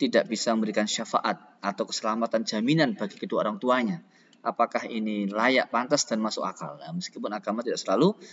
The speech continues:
dilogikakan. Saya kira demikian untuk pembahasan tentang orang tua Nabi masuk neraka atau tidak. Yang jelas, insya Allah pasti saya meyakini orang tua Nabi termasuk orang-orang yang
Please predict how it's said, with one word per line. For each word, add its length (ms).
dilogikakan. 960
Saya 160
kira 200
demikian 440
untuk 200
pembahasan 480
tentang 240
orang 240
tua 320
Nabi 600
masuk 320
neraka 320
atau 160
tidak. 320
Yang 240
jelas, 240
insya 160
Allah 320
pasti 560
saya 160
meyakini 560
orang 240
tua 80
Nabi 240
termasuk 320
orang-orang 480
yang 180